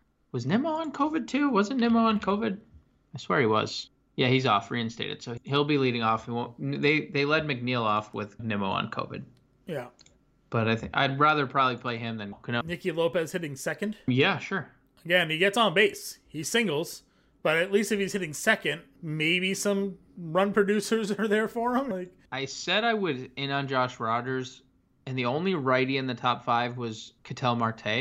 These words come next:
Speaker 1: Ketel Marte against lefties last year
Speaker 2: Yeah, didn't he
Speaker 1: did
Speaker 2: hit,
Speaker 1: the
Speaker 2: like, a
Speaker 1: dang.
Speaker 2: four hundred?
Speaker 1: He did the dang thing.
Speaker 2: <laughs>
Speaker 1: Three eighty-seven, four thirty-five, seven thirty-six slash.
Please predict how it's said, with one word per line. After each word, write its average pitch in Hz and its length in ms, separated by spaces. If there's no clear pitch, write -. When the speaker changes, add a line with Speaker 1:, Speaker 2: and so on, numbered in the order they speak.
Speaker 1:
Ketel - 340
Marte 190 280
against 123 400
lefties 120 360
last 98 320
year 95 380
Speaker 2:
Yeah, 170 100
didn't 202 140
he - 60
Speaker 1:
did - 100
Speaker 2:
hit, - 20
Speaker 1:
the - 60
Speaker 2:
like, 147 80
a 123 100
Speaker 1:
dang. 107 140
Speaker 2:
four 170 200
hundred? - 280
Speaker 1:
He 220 280
did 147 300
the 123 140
dang 120 500
thing. 113 480
Speaker 2:
<laughs> - 60
Speaker 1:
Three 196 320
eighty-seven, 175 680
four 170 340
thirty-five, 139 840
seven 165 540
thirty-six 147 920
slash. 107 520